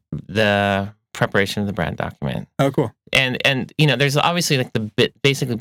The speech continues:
Speaker 1: business, uh, m-, strategy kinds of questions you're gonna ask.
Speaker 2: Yeah.
Speaker 1: Which are, you know,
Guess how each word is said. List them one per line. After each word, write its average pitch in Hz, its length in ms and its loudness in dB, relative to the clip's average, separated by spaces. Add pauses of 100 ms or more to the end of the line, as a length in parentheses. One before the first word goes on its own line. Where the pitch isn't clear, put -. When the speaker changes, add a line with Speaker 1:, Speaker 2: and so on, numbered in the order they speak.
Speaker 1:
business, 113 420 0 (480)
uh, 107 280 4 (160)
m-, 104 200 -2 (320)
strategy 110 800 0 (460)
kinds 113 260 0
of 110 100 -10
questions 110 380 0
you're 107 60 -2
gonna 104 120 2
ask. 101 440 0
Speaker 2:
Yeah. 110 140 2 (440)
Speaker 1:
Which 107 600 2
are, 101 560 0 (280)
you - 100 -2
know, - 60 -4